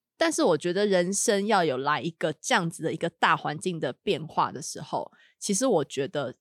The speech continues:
是一个好的机会，让你去重新检视你平常过的生活是不是你想要过的生活。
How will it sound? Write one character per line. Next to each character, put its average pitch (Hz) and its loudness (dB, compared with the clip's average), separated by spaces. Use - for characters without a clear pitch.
是 - -2
一 - -8
个 165 -4
好 - -6
的 - -10
机 - -8
会， 170 -2
让 170 0
你 110 -12
去 170 -4
重 156 -8
新 208 -6
检 - -6
视 190 -4
你 151 -8
平 160 -10
常 160 -6
过 202 0
的 156 0
生 170 -6
活 165 -8
是 175 -8
不 170 -8
是 165 -6
你 143 -8
想 - -10
要 151 -8
过 - -10
的 - -10
生 - -16
活。 - -18